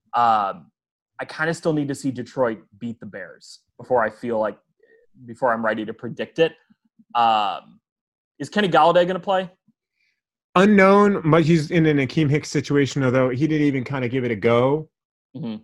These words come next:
Speaker 2: last, uh, you know, ten days ago. He just was ruled out.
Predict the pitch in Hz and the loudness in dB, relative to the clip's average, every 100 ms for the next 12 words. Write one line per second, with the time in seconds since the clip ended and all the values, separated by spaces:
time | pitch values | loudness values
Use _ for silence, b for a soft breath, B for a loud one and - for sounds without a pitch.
0 | _ - 147 151 143 - - - 131 131 | _ -6 -2 0 -2 -6 -16 -6 0 2
1 | 127 101 - 135 120 - 135 135 135 139 | 2 -2 -4 -2 -2 -2 -2 0 -2 0
2 | 147 143 131 131 127 110 - - 117 113 | 0 0 -2 -2 -2 -2 -10 -20 -12 -10
3 | - 120 98 117 123 110 104 127 - | -6 -4 -2 -2 -2 0 0 0 -2